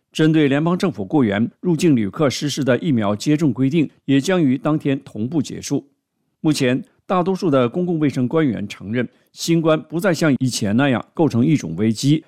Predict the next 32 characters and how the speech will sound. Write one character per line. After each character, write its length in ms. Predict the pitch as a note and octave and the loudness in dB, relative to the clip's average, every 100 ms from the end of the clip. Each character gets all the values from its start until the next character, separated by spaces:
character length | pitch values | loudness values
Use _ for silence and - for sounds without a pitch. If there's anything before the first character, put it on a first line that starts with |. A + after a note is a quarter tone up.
| _ _ - | _ _ -4
紧 180 | D3+ | 0
急 120 | C#3 G3 | 2 2
状 180 | G#3 | 2
态 200 | C#3+ D3 - | 0 -2 -4
可 160 | - B2+ | -2 2
能 200 | C#3+ D#3 | 2 -2
不 160 | G#2+ | -6
再 160 | A2 A2 | -2 -2
必 180 | - A#2+ | -2 -2
要。 200 | A2 - _ _ _ _ - | -4 -6 _ _ _ _ 0
北 140 | F3+ | 0
卡 180 | - G#2 | 0 -2
罗 140 | A2+ | 0
来 120 | A#2 D#3 | 0 0
纳 140 | C#3 | 0
州 280 | C#3+ C#3+ - | 0 -2 -2
公 160 | - F#3 | 0 2
共 100 | F#3+ | 2
卫 140 | F3 | 2
生 160 | D3+ D3 | 2 0
部 100 | E3 | 0
门 160 | B2 B2+ | 0 0
负 140 | E3+ | 0
责 120 | C#3 | 0
人 200 | A2+ G#2+ - | 0 -2 -4
苏 200 | - D#3 | -6 -4
珊· 260 | D3 C#3 C#3 | 0 -2 -2
卡 180 | - D3+ | -2 0
萨 180 | F#3+ D#3 | 0 0
格 100 | D3 | 0
拉 140 | C#3 | 0
说 360 | C3+ C#3 C#3+ | -2 -4 -4